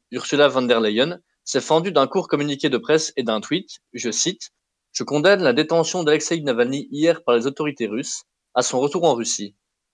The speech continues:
Les autorités russes doivent le libérer immédiatement et assurer sa sécurité. La détention d'opposants politiques est contraire aux engagements internationaux de la Russie.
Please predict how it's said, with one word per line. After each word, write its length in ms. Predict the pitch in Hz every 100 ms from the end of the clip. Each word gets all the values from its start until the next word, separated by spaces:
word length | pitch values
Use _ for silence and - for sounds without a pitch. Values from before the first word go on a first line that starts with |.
| _
Les 160 | 123 135
autorités 360 | 139 131 123
russes 220 | 117 196
doivent 260 | - 156 135
le 80 | 127
libérer 380 | 127 123 117 117
immédiatement 680 | 190 180 131 117 117 131 - _ _ -
et 60 |
assurer 300 | 131 - 160
sa 140 | 180 143
sécurité. 640 | 160 156 135 - 104 - _ _ _ _ -
La 120 | 117
détention 460 | 120 120 113 185
d'opposants 420 | 208 165 139 131 120
politiques 560 | 175 143 127 170 - -
est 80 |
contraire 360 | 120 143 139 208
aux 160 | 135 156
engagements 440 | 156 135 160 -
internationaux 580 | 143 143 139 135 - 165
de 60 | 147
la 80 |
Russie. 400 | 123 117 - 107